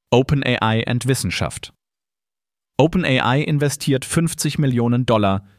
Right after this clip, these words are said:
in das Konsortium Next Gen A I, das mit fünfzehn führenden Universitäten wie Harvard, Oxford und dem M I T zusammenarbeitet.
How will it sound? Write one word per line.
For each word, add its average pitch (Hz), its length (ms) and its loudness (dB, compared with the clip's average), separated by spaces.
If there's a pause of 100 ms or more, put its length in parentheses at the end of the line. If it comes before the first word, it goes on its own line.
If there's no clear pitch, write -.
(100)
in 127 160 0
das 127 160 0
Konsortium 113 720 0
Next 117 400 -2
Gen 101 340 0
A 107 380 0
I, 85 140 -4 (500)
das - 180 0
mit 110 160 -2
fünfzehn 143 500 0
führenden 117 500 0
Universitäten 110 1000 0 (260)
wie 101 160 0
Harvard, 113 560 0
Oxford - 580 -2 (120)
und 135 180 0
dem 131 100 0
M 107 160 0
I 104 140 0
T 107 220 -2
zusammenarbeitet. 85 1000 -2